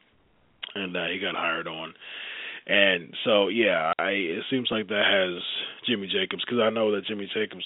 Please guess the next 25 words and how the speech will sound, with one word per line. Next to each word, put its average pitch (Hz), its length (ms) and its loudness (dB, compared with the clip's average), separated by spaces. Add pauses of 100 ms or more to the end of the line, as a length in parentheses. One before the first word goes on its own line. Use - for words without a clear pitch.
was, 92 180 -4
like, 90 240 -2
Adam 98 280 -2
Rose's, 92 540 -6 (800)
one 87 160 -8
of 82 100 -8
Adam 92 320 -4
Rose's 90 500 -8 (220)
rosebuds 80 720 -6 (120)
for 82 100 -10
a 82 40 -10
little 85 220 -8
bit 76 200 -14
too. 92 340 -8 (720)
Um, 82 400 -6 (140)
so 110 140 4
was, 95 280 0 (140)
um, 78 540 -4 (1080)
<sighs> - 680 -2
what's - 160 -10 (120)
the, 165 180 -10
what's 180 300 -14
the, - 1300 -20
um, 76 500 -6 (680)
Leon, 92 640 0